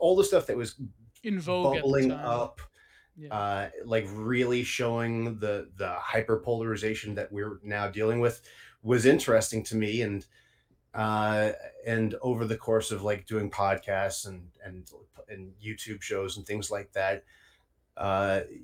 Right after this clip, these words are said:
Speaker 1: you just kept swimming in this undercurrent that's dri-, that's not driving hyperpolarization, 'cause in the book, my whole argument is, like, a top-down, you know, hyperpolarization is, is happening because of entrenched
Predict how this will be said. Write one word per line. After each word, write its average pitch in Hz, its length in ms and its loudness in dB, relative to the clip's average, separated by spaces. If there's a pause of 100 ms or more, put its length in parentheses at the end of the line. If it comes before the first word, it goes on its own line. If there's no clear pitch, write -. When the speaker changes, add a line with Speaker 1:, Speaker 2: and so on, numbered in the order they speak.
(460)
Speaker 1:
you 123 100 -8
just 120 200 2
kept - 180 0
swimming 120 720 6
in 107 260 0
this 104 260 0
undercurrent 113 720 2
that's - 380 -6 (300)
dri-, 101 400 0
that's 110 240 -2 (280)
not 160 200 0
driving 113 380 4
hyperpolarization, 123 880 2
'cause 101 180 -2
in 117 120 -4
the 110 80 0
book, 110 260 -4 (100)
my 107 160 0
whole 104 260 0 (100)
argument 98 380 0
is, 87 140 -2
like, 87 180 -2
a 80 160 -4 (720)
top-down, 101 800 4
you 110 80 -4
know, 90 180 -2 (140)
hyperpolarization 107 960 2
is, - 280 -4
is 98 320 -8
happening 107 480 -2
because 110 380 0
of 107 400 0
entrenched 113 640 2